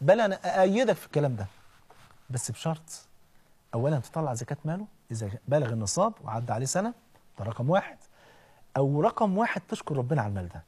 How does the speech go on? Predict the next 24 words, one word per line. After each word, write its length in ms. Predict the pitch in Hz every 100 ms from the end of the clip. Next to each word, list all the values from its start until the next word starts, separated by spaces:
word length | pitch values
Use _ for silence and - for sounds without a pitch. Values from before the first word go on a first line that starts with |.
| _ - 175
رقم 260 | 180 196
اتنين 240 | 165 233 233
تطلع 360 | 147 208 170
زكاة 260 | 113 117 135 -
المال، 260 | 95 82 87 _ - - -
رقم 340 | 165 226 226 190
تلاتة 500 | - 185 233 233 226 - - - -
ما 100 | 143
يكونش 460 | 139 - 285 - 208
هدفك 480 | 185 226 190 - 156
في 200 | - 202
الحياة 640 | 190 - 160 175 202 220 -
كنز 320 | 196 220 170 139
المال. 320 | 131 151 123
ما 680 | 87 - - _ - _ _
يكونش 220 | - 110
هدفك 260 | 139 147 -
في 100 | -
الحياة 200 | 120 147
إيه؟ 180 | 165 185 - - -
كنز 220 | 196 156
المال. 240 | 120 104 90 - -
الحاجة 260 | - - 302
التانية 440 | - 226 202 196